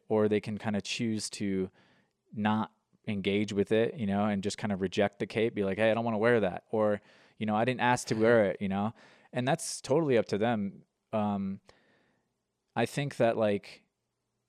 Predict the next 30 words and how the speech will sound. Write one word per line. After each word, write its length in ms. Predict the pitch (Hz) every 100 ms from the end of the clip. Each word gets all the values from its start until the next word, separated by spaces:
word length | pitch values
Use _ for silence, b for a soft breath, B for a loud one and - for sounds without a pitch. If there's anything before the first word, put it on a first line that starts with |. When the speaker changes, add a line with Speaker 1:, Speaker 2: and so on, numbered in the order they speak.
| _ _ _ _ _ _ _ _ _
Speaker 1:
the 80 | -
people 280 | - 156 139
that 160 | 117 95
want 220 | 117 139
to 100 | 139
wear 240 | 117 120 131
it 140 | 135
and 320 | - 113 110 104
also 400 | 117 123 - 117
the 100 | 107
people 240 | 120 110
that 120 | 110
are 60 | 107
willing 240 | 110 117
to 80 | 107
listen, 400 | 98 123 - 104
like, 160 | 101 98
those 180 | 113 110
are 40 |
the 80 | 101
people 260 | 113 107 101
that 160 | 98
will 160 | 98 98
continue 560 | - 104 - 113 107 98
to 120 | -
be 180 | 101 101
representing 720 | 98 92 95 98 110 107 92
of 140 | 87
us 180 | 87 85
because, 420 | - 101 110 95